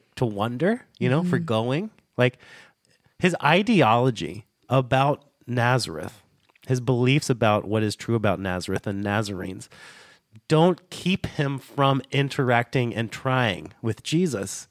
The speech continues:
Speaker 1: And that's what Jesus wants.
Speaker 2: Mm-hmm.
Speaker 1: He just wants people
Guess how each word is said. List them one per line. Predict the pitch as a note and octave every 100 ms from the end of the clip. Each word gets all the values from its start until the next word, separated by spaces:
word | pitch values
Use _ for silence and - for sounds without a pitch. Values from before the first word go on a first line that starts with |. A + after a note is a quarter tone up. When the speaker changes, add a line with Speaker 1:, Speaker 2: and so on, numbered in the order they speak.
| _
Speaker 1:
And | D3 D3
that's | C#3 E3 -
what | D#3+
Jesus | - E3 D#3+ E3+ D#3+
wants. | F3 F3 D#3+ - - - _ G3
Speaker 2:
Mm-hmm. | F#3 A3+ C#4
Speaker 1:
He | D#4
just | D3+ - F3 F3
wants | D3+ D3+ D#3+ D#3+
people | - D3 D3+ F#3+ G3 A3+